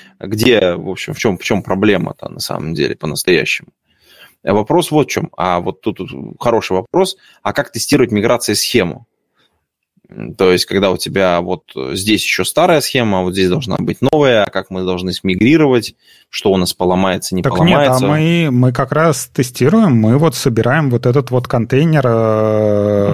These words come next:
Speaker 1: Мгм.
Speaker 2: который будет использоваться всеми другими.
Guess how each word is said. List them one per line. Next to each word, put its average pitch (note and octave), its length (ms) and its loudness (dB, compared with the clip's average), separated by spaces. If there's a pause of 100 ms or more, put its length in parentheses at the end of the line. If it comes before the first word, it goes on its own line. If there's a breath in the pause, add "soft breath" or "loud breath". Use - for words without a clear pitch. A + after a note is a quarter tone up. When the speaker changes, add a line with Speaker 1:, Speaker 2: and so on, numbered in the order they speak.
(140)
Speaker 1:
Мгм. A2 380 -2 (960)
Speaker 2:
который B2 560 2
будет C3 400 0
использоваться A#2 1600 0
всеми C3 300 2
другими. A#2+ 520 2